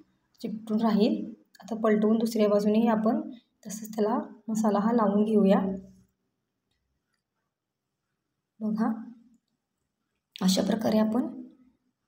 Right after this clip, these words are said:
व्यवस्थित मसाला लावून घेतला. आता अशा प्रकारे राहिलेले बाकीचे सर्व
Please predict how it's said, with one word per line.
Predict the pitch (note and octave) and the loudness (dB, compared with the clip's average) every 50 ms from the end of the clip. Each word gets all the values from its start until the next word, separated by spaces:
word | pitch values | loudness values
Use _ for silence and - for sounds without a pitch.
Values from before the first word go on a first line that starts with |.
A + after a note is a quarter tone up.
| _ _ _ _ _ _ _ _ _ _ - | _ _ _ _ _ _ _ _ _ _ -4
व्यवस्थित | G3+ G#3 G3+ G#3 A3 - - - A3+ - - - - - - - - - - _ _ _ _ | -2 -2 -2 -2 -4 -6 -4 -4 -4 -4 -4 -6 -8 -14 -18 -20 -20 -20 -20 _ _ _ _
मसाला | A3 G#3 - A3 G#3 G#3 | -12 -8 -4 -2 0 2
लावून | G#3 G#3 G#3 G#3 G#3+ A3 A3 | 2 2 2 2 4 6 6
घेतला. | G#3+ A3 A3 G#3+ G#3 A#3 A3+ - - - - - - _ - _ _ _ _ _ _ _ _ _ _ _ _ _ _ _ _ _ _ _ _ _ _ _ _ _ _ _ _ _ _ _ _ _ _ _ _ _ _ _ _ _ _ _ _ _ _ _ _ _ _ _ _ _ _ _ _ _ _ _ _ _ _ _ _ _ _ _ _ _ _ _ | 6 6 4 2 0 -2 -2 -4 -8 -14 -18 -20 -20 _ -20 _ _ _ _ _ _ _ _ _ _ _ _ _ _ _ _ _ _ _ _ _ _ _ _ _ _ _ _ _ _ _ _ _ _ _ _ _ _ _ _ _ _ _ _ _ _ _ _ _ _ _ _ _ _ _ _ _ _ _ _ _ _ _ _ _ _ _ _ _ _ _
आता | - F#3+ A3 - G3+ | -16 -8 -4 -2 -2
अशा | G#3+ - - G3+ | -2 0 -2 -2
प्रकारे | G#3+ G#3+ G#3+ A3 A3 A3 | 0 0 2 2 4 4
राहिलेले | A3 G#3+ G#3+ G#3 G#3 G#3 G#3+ | 4 4 4 4 4 4 4
बाकीचे | G3+ G#3+ G#3 G#3 G#3 A3 G3+ - A#3+ | 2 2 2 0 -2 -4 -6 -4 -4
सर्व | - A#3+ A3+ G#3+ G#3 G#3 | -2 -2 0 0 0 0